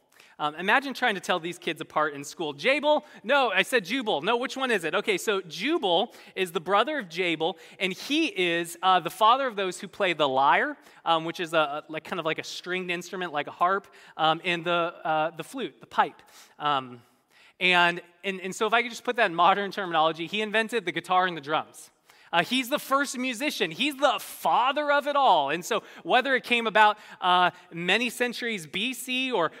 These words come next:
whether it came about fairly recently, I don't know when the guitar was invented. Um, I think men have been beating things ever since history, so drums are probably very, very old. But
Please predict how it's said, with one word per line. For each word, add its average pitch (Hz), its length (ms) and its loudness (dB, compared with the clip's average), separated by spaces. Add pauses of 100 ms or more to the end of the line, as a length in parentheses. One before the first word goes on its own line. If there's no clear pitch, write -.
whether 190 320 4
it 208 80 -2
came 214 240 -2
about 220 300 4
fairly 214 340 0
recently, 214 540 -2
I 160 80 6
don't 196 160 0
know 196 100 -2
when 190 120 -4
the 180 40 -4
guitar 156 460 -2
was 196 180 -6
invented. 196 560 -4
Um, 151 240 2
I 156 80 0
think 202 220 -6
men 156 220 0
have 180 100 -4
been 143 200 -6
beating 175 340 -6
things 185 300 -4
ever 160 180 -4
since 165 280 -6
history, 190 420 -6
so 175 140 -10
drums 170 400 -4
are 170 60 -6
probably 165 280 2
very, 160 200 -2
very 160 240 -2
old. 165 260 -2
But 160 160 -2